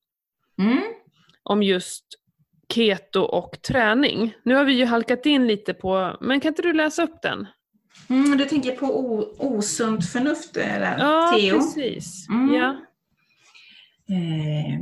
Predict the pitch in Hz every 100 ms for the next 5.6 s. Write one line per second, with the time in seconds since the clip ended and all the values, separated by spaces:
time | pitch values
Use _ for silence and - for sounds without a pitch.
0 | 175 180 - 226 302 196 170 185 156 143
1 | 139 247 - - _ - _ _ _ _
2 | _ - - 175 208 175 151 151 180 -
3 | 151 135 - 320 277 - - - _ _
4 | _ _ _ _ _ _ _ 294 311 -
5 | 269 269 226 214 170 180